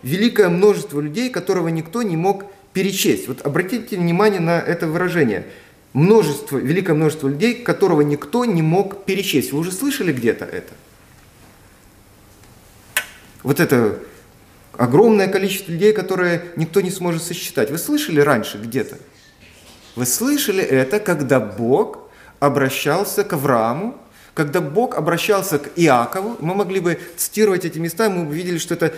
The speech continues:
дословная цитата из, э, шестнадцатой, тридцать второй главы Бытия. И он обещал еврейским патриархам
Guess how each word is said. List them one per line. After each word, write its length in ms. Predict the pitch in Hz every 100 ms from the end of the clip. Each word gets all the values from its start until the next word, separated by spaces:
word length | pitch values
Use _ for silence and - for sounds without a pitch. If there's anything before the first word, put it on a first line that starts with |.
| -
дословная 600 | 135 156 214 233 220 196
цитата 600 | 196 - 160 113 92 - - _ _ _ _ _
из, 260 | 139 135 -
э, 200 | 135 131
шестнадцатой, 500 | 127 165 180 180 151
тридцать 220 | 170 156
второй 180 | 165 156
главы 240 | 139 151
Бытия. 440 | 147 165 170 120 - - -
И 120 | 175 175
он 200 | 254 214
обещал 600 | 165 175 - 226 214 - - - _
еврейским 640 | 127 147 151 254 262 208 185
патриархам 760 | 180 180 175 220 269 262 190